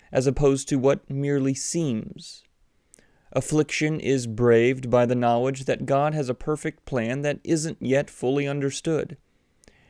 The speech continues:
It is crucial to acknowledge there are many bad situations. It's also crucial to acknowledge that many bad situations are manifestly bad.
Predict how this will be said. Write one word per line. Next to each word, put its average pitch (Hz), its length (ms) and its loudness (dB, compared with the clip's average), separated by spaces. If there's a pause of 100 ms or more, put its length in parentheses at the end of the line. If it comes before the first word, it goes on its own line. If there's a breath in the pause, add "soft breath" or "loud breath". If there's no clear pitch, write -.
(220 soft breath)
It 156 120 4
is 156 140 2
crucial 170 400 0
to 131 220 0
acknowledge 117 580 -2
there 135 300 6
are 135 180 6
many 131 300 0
bad 117 340 4
situations. 117 800 -2 (580 soft breath)
It's 147 180 2
also 135 540 4
crucial 120 440 0
to 127 180 -2
acknowledge 117 520 0
that 135 200 2
many 147 260 2
bad 139 280 4
situations 147 840 -2 (440 soft breath)
are 135 140 6
manifestly 127 800 2
bad. 113 400 -4